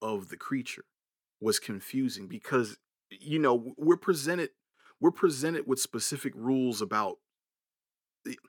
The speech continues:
when we think about U F Os and you think about, you know, uh,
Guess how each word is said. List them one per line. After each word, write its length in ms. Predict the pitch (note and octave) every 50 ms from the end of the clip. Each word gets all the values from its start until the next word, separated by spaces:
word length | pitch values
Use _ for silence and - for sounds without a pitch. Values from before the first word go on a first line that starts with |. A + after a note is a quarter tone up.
| _ - _ - - _ -
when 220 | C3+ C#3 D3+ D#3
we 140 | E3+ A#3 A#3+
think 220 | A#3+ - A3+ G3+ F#3+
about 280 | F3 D#3 C#3+ G2+ A2
U 180 | B2+ C#3+ C#3 B2+
F 160 | B2+ - -
Os 300 | B2 B2+ B2+ B2+ B2 A2+
and 80 | G#2+ A#2
you 60 | C3
think 180 | B2+ C3+ A#2+ A#2
about, 380 | G#2+ A2+ A2 G#2+ G2+ F2 - _ _
you 140 | - B2 A#2
know, 560 | A2 G#2+ G#2 G2+ G2+ G2 F#2 F2+ F2 E2+ - - - - -
uh, 520 | D2+ D#2+ D#2+ D#2+ D#2 D2 A#1 G#1+ G#1 -